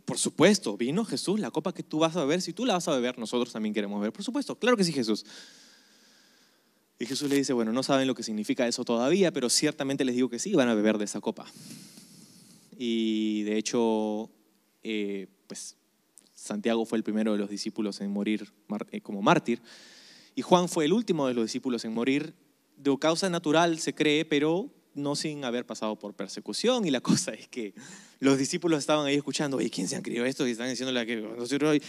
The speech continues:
y comenzó esta pelea, ¿no? Entre quién es el más grande y quién se merece ese puesto a la izquierda y a la derecha del reino de Dios, al, en el, al costado del trono de Jesús. Y comenzaron a pelearse porque, "No, yo soy acá el mejor."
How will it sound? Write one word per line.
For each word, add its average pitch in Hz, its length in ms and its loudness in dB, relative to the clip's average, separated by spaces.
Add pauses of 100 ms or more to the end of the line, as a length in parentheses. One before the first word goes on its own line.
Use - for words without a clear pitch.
(180)
y - 40 -18
comenzó 120 340 -2
esta 170 200 -2
pelea, 127 360 2
¿no? 143 200 -4 (320)
Entre 127 260 -2
quién 175 200 0
es 160 100 4
el 143 100 0
más 147 200 -2
grande 156 380 6
y 117 40 -2
quién 160 180 -4
se 170 120 0
merece 147 380 4
ese 143 160 2
puesto 156 400 -2
a - 20 -2
la 117 100 -2
izquierda 147 420 2
y 127 80 4
a 117 40 2
la 117 100 0
derecha 135 300 2
del 113 160 0
reino 139 300 0
de 113 80 -4
Dios, 139 280 0
al, 120 220 0
en 113 120 -4
el, 110 80 -2
al 117 280 0
costado 143 380 0
del 127 100 0
trono 147 180 -4
de 131 80 0
Jesús. 147 300 -6 (320)
Y 123 60 -12
comenzaron 139 420 -2
a 156 60 -4
pelearse 147 440 -2
porque, 131 180 -12
"No, 180 240 -2
yo 165 120 0
soy 175 140 0
acá 160 180 -6
el 180 60 -8
mejor." 165 500 -4